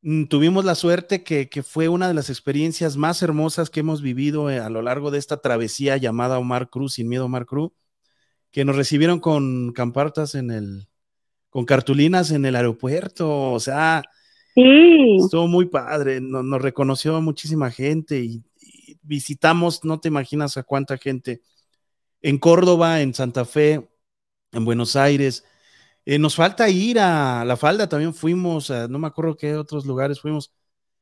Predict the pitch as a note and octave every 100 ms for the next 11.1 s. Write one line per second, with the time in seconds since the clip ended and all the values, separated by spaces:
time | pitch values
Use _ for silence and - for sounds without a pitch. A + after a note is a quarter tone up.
0 | _ - B2+ E3 F3+ F#3 F3+ F#3 E3+ -
1 | - F3+ F#3+ F#3 D3 - D#3 D3+ D#3+ D#3+
2 | E3 D#3 D3 - _ _ _ _ _ _
3 | _ _ - B2 B2 C3 C3 C3 D3+ F3+
4 | F#3+ D#3 D#3+ D#3+ F3 F3 D3 - A2+ -
5 | G#2 A2+ F3 D#3 C3+ C#3 C3+ C3 C#3+ C#3+
6 | B2 A2+ G#2 - G#2 - - B2+ D3 G#3+
7 | A3+ B3+ B3 A3+ C#4 - F4 C4 B3 C4+
8 | B3+ B3+ C4 B3 G3+ G#3 - G#3 G3+ G#3+
9 | G#3 F#3+ G3 F#3 G#3 A#3+ C#4+ C#4 B3 A3
10 | - A3 A3+ C4 C4 B3+ B3+ A#3 G3 F3+
11 | F3+